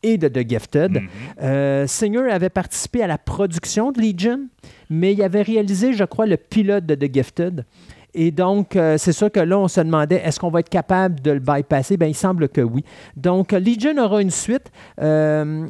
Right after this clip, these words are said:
Speaker 1: Legion qui a eu bien des problèmes parce que non seulement on perd Bryan Singer, entre guillemets, mais en plus, on a perdu l'acteur Saïd, euh, Tagmaoui, euh, qui faisait le vilain, justement.
Speaker 2: Ouais.
Speaker 1: C'était Shadowman, je pense, c'était tout ça ?
Speaker 2: Ouais, c'est ça.
Speaker 1: Bon. Et là, ben, ce qu'on a fait, c'est qu'on l'a remplacé par,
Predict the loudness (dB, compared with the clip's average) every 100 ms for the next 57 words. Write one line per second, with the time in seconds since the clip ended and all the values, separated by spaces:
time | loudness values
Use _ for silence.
0 | -2 0 0 -2 0 -2 0 0 0 0
1 | 0 0 -2 0 0 0 0 0 0 0
2 | 0 0 -4 -8 -4 -2 0 -2 -2 -2
3 | 0 -2 -4 -4 -2 -2 -4 -6 _ -4
4 | 0 0 0 0 0 0 0 0 0 0
5 | 0 0 0 2 0 0 2 2 2 0
6 | 0 -4 -20 -10 -2 0 2 0 0 -2
7 | -2 -2 0 2 2 0 -2 _ _ -2
8 | 0 2 -2 -2 -2 0 2 0 0 0
9 | 0 -2 -8 -10 -4 0 0 0 0 0
10 | 0 0 0 0 -4 -6 -6 -6 -4 -4
11 | -6 -8 -4 2 2 0 -4 -4 -4 -4
12 | -4 -8 -16 -8 -2 0 0 0 -2 0
13 | 0 0 -2 -2 -2 0 0 0 -2 -2
14 | -2 0 -2 0 -2 -2 -4